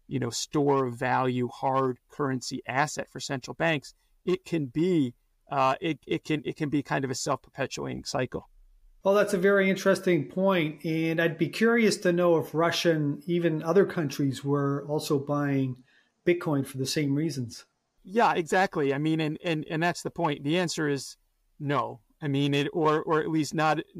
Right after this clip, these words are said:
Speaker 1: not as far as we know. And I highly doubt that they were. Um, you know, the, the, the, the thing is that Russia has gold reserves in the ground.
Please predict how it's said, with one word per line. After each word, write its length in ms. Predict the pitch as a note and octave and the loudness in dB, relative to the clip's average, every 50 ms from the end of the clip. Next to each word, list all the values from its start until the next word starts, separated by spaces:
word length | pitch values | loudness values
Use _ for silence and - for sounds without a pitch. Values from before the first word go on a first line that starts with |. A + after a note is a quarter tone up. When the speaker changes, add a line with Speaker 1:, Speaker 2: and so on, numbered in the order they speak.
| D#3+ - - | -16 -14 -8
Speaker 1:
not 240 | E3+ D#3 D3+ D#3+ D3+ | -4 0 0 0 0
as 120 | C#3 - | -2 -4
far 280 | - - D3 C#3+ D3 C#3+ | -2 0 2 2 2 2
as 120 | C3+ C3 | 0 -2
we 160 | C#3+ C3+ C3 | -4 -4 -4
know. 300 | C3 C3+ C3+ C3 B2+ C#3 | -2 -2 -2 -2 -2 -4
And 160 | C#3+ D3 C3 | -4 -4 -4
I 180 | C3+ C3+ C#3+ - _ - | -2 -4 -4 -6 _ -14
highly 440 | - - - D3+ D#3 D#3 D3 C#3 C3+ | -10 -4 -2 0 0 0 0 -2 -4
doubt 360 | B2 - C#3 C3+ C3 C#3+ - | -4 -2 0 0 0 0 0
that 140 | - C#3+ - | -4 -8 -4
they 120 | - C3+ B2+ | -4 -4 -4
were. 400 | B2 B2+ C3 C3+ B2+ B2 B2+ - _ _ _ _ _ _ _ - | -2 0 0 0 0 -2 -4 -10 _ _ _ _ _ _ _ -4
Um, 460 | D#3 D3 C#3 C#3 C3+ C3+ B2+ C3 B2 _ _ _ _ _ _ _ _ _ _ _ | -2 0 2 2 2 0 0 -2 -6 _ _ _ _ _ _ _ _ _ _ _
you 120 | - E3 D#3 | -4 -2 0
know, 280 | D3 D3 D3 C#3+ D#3 | 2 2 2 2 2
the, 300 | D3 C3+ C#3+ D3 D3 D3+ - - | 2 2 2 2 2 0 -2 -4
the, 360 | C#3+ D3 C#3 C#3 C#3 B2+ - _ _ _ - | -2 0 2 2 2 0 -4 _ _ _ -4
the, 220 | D3 C#3+ C3+ D3+ - | -2 -2 0 0 -2
the 100 | - C#3+ | -4 -6
thing 260 | - - F3 D#3+ D#3+ | -4 -2 -2 0 0
is 120 | D3 C3 - | -2 -2 -2
that 200 | D3 C#3+ B2+ C#3+ | -4 -4 -4 0
Russia 380 | C#3+ D#3 D#3 D3 - - C3+ | -2 -2 -2 -2 -4 -6 -6
has 500 | A#2 - - D3+ D3 D3 D3 C#3 B2+ - - _ | -6 -4 -4 -2 0 2 2 0 -2 -4 -8 _
gold 320 | - C3+ B2+ B2 A#2+ - - | -4 -2 -2 -2 -4 -6 -6
reserves 580 | A#2+ A#2+ A2 - C3+ B2+ B2+ B2 A#2+ A#2 - | -6 -6 -4 -4 -2 -2 -2 -2 -4 -6 -8
in 80 | C3+ A#2 | -10 -10
the 80 | A#2 | -8
ground. 460 | - - A#2+ B2 B2+ A2+ - - _ | -8 -6 -4 -4 -4 -4 -6 -12 _